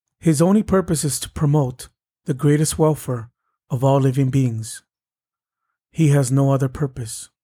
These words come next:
In addition, Shiva has two faces on the left. Vamadeva on the extreme left, and Kalagni next to the left.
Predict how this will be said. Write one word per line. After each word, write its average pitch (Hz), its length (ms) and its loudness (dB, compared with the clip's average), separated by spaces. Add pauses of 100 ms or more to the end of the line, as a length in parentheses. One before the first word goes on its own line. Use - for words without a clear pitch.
(1300)
In 147 140 2
addition, 139 600 0 (880)
Shiva 185 380 0
has 160 160 2
two - 160 -4
faces 151 460 -2
on 135 120 0
the 135 80 0
left. 131 400 -4 (1400)
Vamadeva 135 680 2
on 127 120 -2
the 123 160 -4
extreme 135 380 -2
left, 127 420 -2 (1200)
and 131 160 0
Kalagni 139 480 2
next 127 260 -4
to - 80 -8
the 127 100 -2
left. 120 380 -4